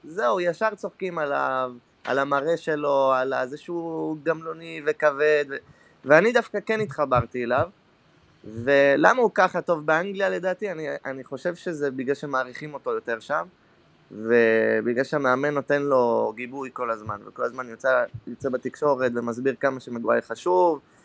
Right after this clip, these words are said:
וכמה שהוא, אה, וכמה שהוא, אה, טוב להגנה. אז ברגע שמעריכים אותך ויודעים מה אתה שווה, אז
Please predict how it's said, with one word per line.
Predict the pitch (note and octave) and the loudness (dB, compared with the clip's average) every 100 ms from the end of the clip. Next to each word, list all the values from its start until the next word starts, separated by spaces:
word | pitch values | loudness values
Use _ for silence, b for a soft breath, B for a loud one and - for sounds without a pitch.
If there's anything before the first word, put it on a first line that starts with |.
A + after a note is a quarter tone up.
| B G#2+ - - | B -18 -18 -12
וכמה | G#2 A#2 A#2 A#2 A2+ G#2+ A#2+ A#2+ | 0 4 6 6 4 2 -4 -4
שהוא, | - B2 A2+ A2+ | -4 -2 2 2
אה, | A2 A2 G#2+ G#2 G#2 G#2 A2 | 4 2 0 -2 -4 -6 -6
וכמה | G#2+ B2 B2+ | -4 -4 -6
שהוא, | - B2+ A2+ | -4 0 2
אה, | A2+ G#2+ G#2+ - | 2 2 -2 0
טוב | C3+ B2+ A#2+ | 2 2 4
להגנה. | A#2+ A2+ A#2+ D3 G3 F#3 _ b b b b b _ - | 4 4 0 -2 -2 -2 _ b b b b b _ -6
אז | A2 A#2 | -2 0
ברגע | B2 D#3+ G#3+ | 2 2 2
שמעריכים | A3+ G#3 F#3+ F3 F3+ A#3+ | -2 0 0 0 -2 -4
אותך | A3 - D3+ D3+ D#3 C#3 | -6 -6 0 2 2 0
ויודעים | C#3 E3 | -2 -2
מה | E3+ | -6
אתה | E3+ | -8
שווה, | E3 F3 G3 A3 | -6 -6 -6 -6
אז | C#3 | -6